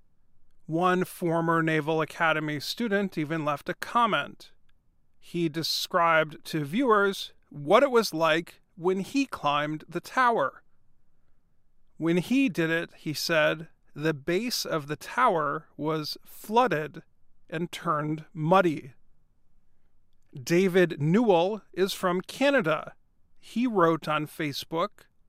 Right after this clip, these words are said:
that he had been watching the live video for over two hours.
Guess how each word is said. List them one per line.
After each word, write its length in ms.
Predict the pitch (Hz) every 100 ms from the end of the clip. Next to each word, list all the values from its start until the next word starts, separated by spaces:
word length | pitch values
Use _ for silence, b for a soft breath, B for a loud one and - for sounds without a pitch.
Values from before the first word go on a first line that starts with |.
| - _ _
that 160 | 180 185
he 180 | 226
had 200 | - 294
been 220 | 202 196 170
watching 500 | 170 180 180 175 160
the 120 | 147
live 520 | 143 160 185 214 202
video 720 | - 127 196 160 147 139 139 - _ _ _ _
for 280 | - 160 185
over 260 | 147 143
two 420 | 139 - - 220 190
hours. 760 | 180 196 151 135 - - -